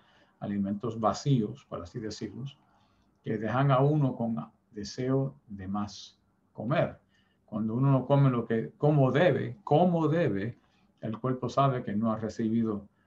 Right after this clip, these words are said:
la nutrición que necesita y el hambre sigue en, en nosotros, aunque en el momento estemos llenos, de repente sentimos otra vez que estamos vacíos. Eso se convierte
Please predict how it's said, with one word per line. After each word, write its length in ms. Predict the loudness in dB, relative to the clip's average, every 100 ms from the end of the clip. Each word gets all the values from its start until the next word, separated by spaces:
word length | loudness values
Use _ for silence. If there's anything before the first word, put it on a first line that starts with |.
| -8
la 140 | -2
nutrición 760 | 0 0 -4 -6 -2 0 0 0
que 80 | -2
necesita 800 | -4 -8 -6 -4 -2 -4 -6 _ _ _ _ _
y 200 | -4 -2
el 100 | 0
hambre 300 | 2 2 0
sigue 520 | -2 2 2 2 -4 -12 _ _ _ _ _ _
en, 220 | -6 -4 0
en 120 | 0
nosotros, 500 | 0 0 0 0 -4
aunque 200 | -4 -4
en 40 |
el 60 | -2
momento 340 | -2 -2 -4
estemos 340 | -6 -2 -2 0
llenos, 320 | -2 -2 -4
de 80 | -6
repente 460 | -6 -4 -4 -6
sentimos 500 | -6 -8 -4 -6 -4
otra 200 | -8 -6
vez 220 | -6 -6 _ _ _ _ -16
que 60 |
estamos 400 | -12 -4 -4 -4
vacíos. 480 | -6 -4 -2 -2 -2
Eso 240 | -6 -4 -4
se 60 |
convierte 520 | -2 0 0 -2 -6